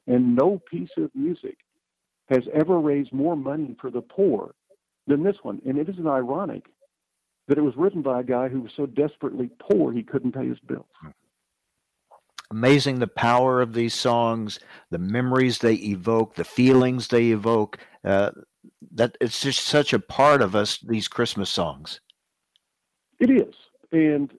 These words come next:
Speaker 1: the mag-, mere fact that we see, I think the, the, their power is in the fact that Christmas comes back to us each year. In, in, when, in World War Two, when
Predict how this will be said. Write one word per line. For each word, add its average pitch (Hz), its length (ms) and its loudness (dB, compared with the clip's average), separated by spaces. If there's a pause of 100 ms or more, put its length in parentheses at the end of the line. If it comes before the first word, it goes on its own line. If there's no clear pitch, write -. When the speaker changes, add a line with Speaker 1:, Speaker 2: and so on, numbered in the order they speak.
Speaker 1:
the 143 120 -6
mag-, 170 320 -4 (360)
mere 185 220 0
fact 156 280 -6
that - 100 -8
we 127 180 -6 (160)
see, 165 100 -8 (400)
I 196 60 2
think 254 240 0
the, 131 260 0
the, 139 140 -4
their 147 220 0
power 185 540 0
is 135 200 -8
in 131 120 -10
the 123 100 -10
fact 123 320 -8
that 123 120 -8 (960)
Christmas 180 440 -2 (120)
comes 135 260 -4
back 117 400 -4
to 104 220 -6 (380)
us 104 80 0 (160)
each 104 300 -6
year. 104 360 0
In, 113 300 -2 (180)
in, 117 120 2 (200)
when, 123 480 2
in 135 200 2
World 156 160 2
War 113 140 -2
Two, 110 360 -4
when 107 260 -14